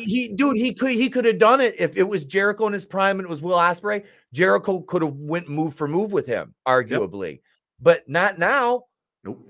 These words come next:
Speaker 1: Not that, them days are long gone. You know, I mean, this is, it's to the point now where it's starting to get a little sad. You know, it's like, dude, I, you see these guys and you know what it's doing to 'em. It's taken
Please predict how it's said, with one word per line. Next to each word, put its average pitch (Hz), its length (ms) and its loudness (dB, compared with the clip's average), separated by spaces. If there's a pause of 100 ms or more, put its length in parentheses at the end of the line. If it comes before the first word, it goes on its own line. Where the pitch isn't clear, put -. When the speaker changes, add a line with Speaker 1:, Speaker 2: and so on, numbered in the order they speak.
(160)
Speaker 1:
Not 180 280 -6
that, 226 260 4
them 247 160 4
days 311 240 -2
are 208 80 -2
long 196 300 0
gone. 160 480 -2 (100)
You 131 140 -6
know, 143 180 -2
I 151 160 -2
mean, 170 200 -8
this 196 200 -6
is, 180 140 -10
it's 160 240 -12
to 214 120 -2
the 208 80 -4
point 196 300 -6
now 190 180 0
where 156 140 -2
it's 139 140 -6
starting 165 220 -2
to 156 40 -10
get 147 140 -8
a - 20 -6
little 143 220 -4
sad. 160 640 -6 (580)
You 135 100 -6
know, 151 140 0
it's 160 160 -2
like, 151 180 -2
dude, 202 220 -8
I, - 140 -14 (100)
you 147 300 -10
see 202 200 -10
these 196 200 -10
guys 151 320 0
and 143 100 -10
you 139 80 -8
know 143 140 0
what 175 100 0
it's 180 160 -4
doing 214 280 -2
to 151 120 -6
'em. 143 140 -8
It's 110 160 -10
taken 139 480 -8